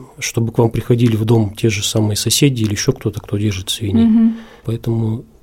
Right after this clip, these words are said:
Speaker 1: чтобы предотвратить очень серьёзную вспышку, всегда происходит локализация очага, и всё поголовье уничтожается в
Speaker 2: Такой
Speaker 1: этом очаге.
Speaker 2: достаточно сложный вопрос для нашего
Speaker 1: Ну
Speaker 2: края.
Speaker 1: да.
Speaker 2: Какие меры принимаются в крае, чтобы убрать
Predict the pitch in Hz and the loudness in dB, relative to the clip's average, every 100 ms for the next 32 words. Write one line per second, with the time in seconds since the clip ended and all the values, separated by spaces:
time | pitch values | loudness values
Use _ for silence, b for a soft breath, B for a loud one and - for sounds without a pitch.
0 | - - - 120 117 127 123 120 127 135 | -14 -6 0 0 4 4 4 2 0 2
1 | - 120 113 - 110 127 123 117 113 110 | 2 0 0 -2 0 4 4 4 2 -2
2 | - 147 151 - 120 110 110 104 101 - | 0 0 0 0 0 2 2 0 -4 -6
3 | 113 117 117 110 - 117 113 107 113 113 | -2 -2 0 0 0 0 0 -2 0 2
4 | 120 120 120 - 120 110 127 123 139 120 | 2 4 2 0 -2 0 0 4 4 4
5 | 117 110 107 - 113 113 110 113 113 104 | 0 0 -2 -2 -4 -2 0 2 2 0
6 | 98 - 101 92 95 - - 107 220 208 | -4 -8 -8 -8 -10 -12 -12 -8 0 2
7 | 214 214 - 233 226 226 196 196 190 190 | 2 0 2 2 4 2 4 2 0 -2
8 | 180 185 180 175 170 113 165 101 B B | -2 -2 -2 -4 -6 -4 -6 -8 B B
9 | B B B - 269 262 320 277 269 339 | B B B -2 0 4 6 8 8 6
10 | 285 269 262 269 262 254 254 240 - 277 | 4 6 6 8 6 4 4 2 2 2
11 | 302 - 247 233 220 247 262 - - | 4 2 4 6 6 6 4 0 -4